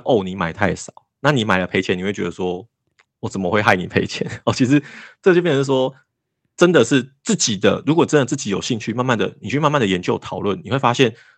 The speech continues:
其实你自己研究的东西，往往比你去伸手拿到的东西去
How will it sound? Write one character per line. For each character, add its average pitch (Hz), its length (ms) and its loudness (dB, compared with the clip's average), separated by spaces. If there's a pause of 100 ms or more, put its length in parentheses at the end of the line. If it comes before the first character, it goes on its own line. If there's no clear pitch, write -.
(120)
其 - 120 -8
实 139 100 0
你 123 60 0
自 139 120 -4
己 113 100 2
研 87 140 -2
究 113 120 2
的 95 80 2
东 95 120 -4
西， 98 320 -8
往 104 120 -2
往 90 200 0
比 90 260 -6 (280)
你 98 100 -4
去 127 180 0
伸 104 260 0
手 92 220 -4
拿 85 160 -4
到 101 140 6
的 - 60 0
东 87 200 -6
西 90 200 -10
去 - 280 -8